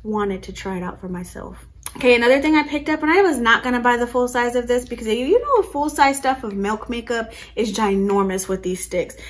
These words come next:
And, like, I was like, "I'd rather have something that's super teeny tiny than something that's ginormous that I will never go through, that will probably spoil," because I could never go through that because I just don't even do my makeup that much.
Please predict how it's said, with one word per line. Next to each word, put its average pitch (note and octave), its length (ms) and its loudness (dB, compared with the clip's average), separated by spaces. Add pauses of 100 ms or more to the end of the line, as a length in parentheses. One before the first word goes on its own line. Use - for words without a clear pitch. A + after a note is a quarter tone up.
(140)
And, A3+ 160 -2
like, A#3 180 2
I A#3 60 6
was C#4+ 140 4
like, C#4+ 120 6
"I'd C#4 120 6
rather F4+ 180 8
have E4+ 220 6
something D#4+ 240 0
that's C#4+ 180 0
super D4+ 240 -2
teeny C#4+ 300 -2
tiny C#4 260 0
than A#3+ 140 -2
something B3 280 -4
that's B3 220 -4
ginormous A#3 400 -2
that A3+ 80 -2
I G#3+ 80 4
will A3 120 -2
never A3 200 0
go A#3 200 -2
through, A#3 160 -4
that G#3 120 -2
will G3+ 80 -2
probably B3 500 0 (200)
spoil," C#4 960 2 (220)
because B3 400 2
I A#3+ 120 2
could B3 240 -4
never A3+ 460 0
go G#3 160 0
through G3+ 160 -6
that F#3+ 160 -2
because - 160 -6
I B3+ 80 -2
just D#4 160 -4
don't F#4 80 2
even E4+ 160 0
do E4 80 -2
my D4+ 160 2
makeup G3+ 400 -2
that D#3+ 180 -4
much. D3+ 340 -10